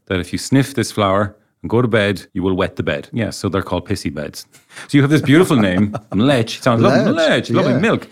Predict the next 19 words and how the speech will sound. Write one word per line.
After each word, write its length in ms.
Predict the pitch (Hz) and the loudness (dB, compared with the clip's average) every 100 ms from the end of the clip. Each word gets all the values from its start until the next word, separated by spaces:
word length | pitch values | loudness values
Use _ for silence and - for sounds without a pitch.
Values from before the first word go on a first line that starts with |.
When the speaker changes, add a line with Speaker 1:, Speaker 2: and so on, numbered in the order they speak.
| - - | -12 -2
Speaker 1:
lovely. 320 | 220 117 98 | 2 2 0
And 140 | 117 | 0
we 100 | 120 | 0
have 180 | 113 101 | -2 -4
pissy 300 | - 98 95 | -4 -2 -2
beds. 360 | 80 76 - - | -4 -6 -8 -10
Speaker 2:
Yeah. 200 | 87 67 - _ | -10 -10 -16 _
Speaker 1:
It 100 | 120 | -8
kind 180 | - 139 | 0 0
of 180 | 110 - _ _ _ _ | 0 -4 _ _ _ _
sums 280 | - 104 95 | -4 -2 -2
up 220 | - _ | -4 _
the 60 | - | -4
difference 340 | 95 - 78 | -4 -4 -10
between 260 | 95 - 82 | -8 -6 -6
the 80 | 82 | -6
two 160 | 85 | -8
countries, 400 | 82 82 85 73 | -6 -6 -6 -8
really. 260 | 78 78 | -6 -6